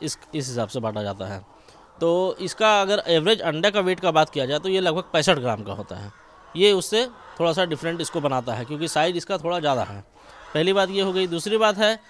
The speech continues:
चूँकि बर्ड का साइज ज़्यादा है तो उसके according इसका अंडा का साइज ज़्यादा होता है। जैसे ईमू, ईमू का अगर बात किया जाए तो उसका अंडा का वजन जो है लगभग चार सौ ग्राम के आसपास होता है, साढ़े चार सौ ग्राम के आसपास।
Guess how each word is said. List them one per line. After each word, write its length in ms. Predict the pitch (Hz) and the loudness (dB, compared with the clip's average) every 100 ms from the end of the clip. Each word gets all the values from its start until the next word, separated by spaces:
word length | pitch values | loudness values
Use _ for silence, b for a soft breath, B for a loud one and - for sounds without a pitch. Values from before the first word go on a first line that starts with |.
| - | -10
चूँकि 200 | 175 175 | -6 -4
बर्ड 220 | 185 196 196 | 0 0 2
का 120 | 214 | 0
साइज 200 | 208 202 | 2 2
ज़्यादा 240 | 202 196 | 0 2
है 100 | 214 | 0
तो 100 | 190 | -2
उसके 160 | 180 175 | -4 -4
according 280 | 165 165 160 | -2 -2 -4
इसका 200 | - 233 | -6 -6
अंडा 300 | - 135 131 | -4 -4 -4
का 100 | 120 | -4
साइज 200 | 127 117 | -4 -4
ज़्यादा 200 | 117 117 | -4 -4
होता 180 | 120 | -4
है। 60 | 147 | -2
जैसे 200 | 151 175 | -2 -4
ईमू, 300 | 170 185 180 151 | -4 -2 -4 -4
ईमू 200 | 165 180 | -4 -2
का 100 | 180 | 0
अगर 160 | 170 | 0
बात 200 | 160 151 | 0 0
किया 140 | 156 131 | -2 -2
जाए 220 | 151 226 B B B - | -2 -2 B B B -6
तो 80 | 185 | -4
उसका 380 | 160 190 180 170 | -2 2 4 4
अंडा 200 | 170 170 | 2 2
का 100 | 165 | 2
वजन 280 | 165 170 | 0 0
जो 80 | 165 | 0
है 60 | 156 | 0
लगभग 340 | 147 151 185 170 | 0 -4 -4 -4
चार 120 | 127 | -4
सौ 120 | 127 | -4
ग्राम 200 | 120 117 | -6 -4
के 60 | 117 | -6
आसपास 280 | - 107 | -8 -12
होता 180 | 101 98 | -12 -14
है, 180 | 98 98 | -14 -16
साढ़े 300 | - 123 120 | -6 -4 -2
चार 180 | 123 104 | -4 -4
सौ 100 | 117 | -6
ग्राम 220 | 107 104 | -8 -8
के 60 | 98 | -10
आसपास। 360 | - 85 - | -10 -12 -14